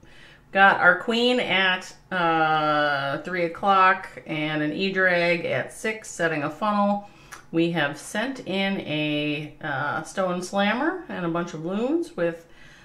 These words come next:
some Inferno Dragons behind. The slammer's gonna go over there and grab that scatter shot. E-drags and loons on the town hall. Warden ability used. Saves all the loons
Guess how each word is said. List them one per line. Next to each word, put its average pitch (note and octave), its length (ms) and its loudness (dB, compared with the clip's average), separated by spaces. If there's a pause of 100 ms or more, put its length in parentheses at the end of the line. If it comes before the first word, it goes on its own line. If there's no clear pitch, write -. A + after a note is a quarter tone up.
(140)
some D3+ 800 -2
Inferno F3 380 -4
Dragons E3+ 460 2
behind. G#3 580 -2
The F3 60 -6
slammer's A3+ 480 -4
gonna F#3 180 -4
go F3+ 160 -2
over F3+ 180 -2
there F3+ 260 0
and D#3+ 140 0
grab F3 680 0
that D3+ 520 -2
scatter D#3 480 -2
shot. A3 540 0 (560)
E-drags F#3+ 500 -2
and F3+ 140 -4
loons F3 300 -2
on A3 280 -2
the A3+ 60 -4
town D3+ 460 -4
hall. D#3 480 0
Warden C4 340 0
ability D3 480 -2
used. C3 480 -6
Saves A3+ 480 -4
all F3 320 2
the E3 120 4
loons D3+ 500 -2